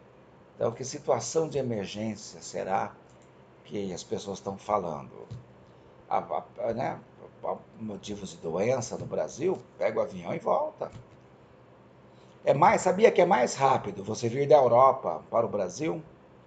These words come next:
do que se você sair do Nordeste e vir pra São Paulo de ônibus?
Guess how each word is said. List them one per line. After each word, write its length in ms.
do 80
que 160
se 160
você 320
sair 220
do 140
Nordeste 840
e 60
vir 120
pra 140
São 180
Paulo 320
de 120
ônibus? 560